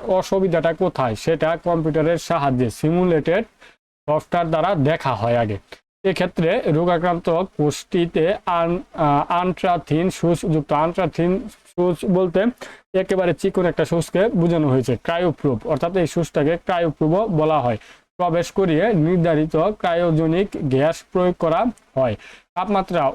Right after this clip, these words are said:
অত্যধিক হ্রাসের ফলে। তো এই তাপমাত্রাটা কীরকম দেওয়া হয়? মাইনাস একচল্লিশ ডিগ্রি থেকে মাইনাস একশো ছিয়ানব্বই ডিগ্রি সেন্টিগ্রেড পর্যন্ত দেওয়া হয়। তো এখানে, আহ, নির্বাচিত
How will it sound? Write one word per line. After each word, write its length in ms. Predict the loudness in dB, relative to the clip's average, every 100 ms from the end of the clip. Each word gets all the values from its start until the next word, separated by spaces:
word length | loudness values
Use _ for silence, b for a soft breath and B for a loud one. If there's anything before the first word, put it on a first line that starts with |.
| -2
অত্যধিক 560 | -4 -2 0 2 2 2
হ্রাসের 360 | 0 0 0 0
ফলে। 260 | 0 0 -2
তো 200 | 0 0
এই 160 | 0 0
তাপমাত্রাটা 500 | -2 -2 -2 0 0
কীরকম 440 | 0 0 2 2
দেওয়া 180 | 2 2
হয়? 140 | 2
মাইনাস 480 | 0 0 0 0 0
একচল্লিশ 480 | -2 0 0 2 2
ডিগ্রি 200 | 0 0
থেকে 200 | 0 2
মাইনাস 500 | 2 2 2 0 0
একশো 300 | -2 -2 -4
ছিয়ানব্বই 480 | -2 0 2 2 2
ডিগ্রি 420 | 2 2 2 0 B B B -6
সেন্টিগ্রেড 440 | -2 0 0 0 -2
পর্যন্ত 200 | -2 0 0 -2 -2
দেওয়া 380 | 0 2 2 2
হয়। 180 | 0 -2 B B _
তো 140 | -2 0
এখানে, 340 | 0 0 0 -2
আহ, 460 | -4 -4 0 2
নির্বাচিত 800 | 2 2 2 0 -2 -2 0 0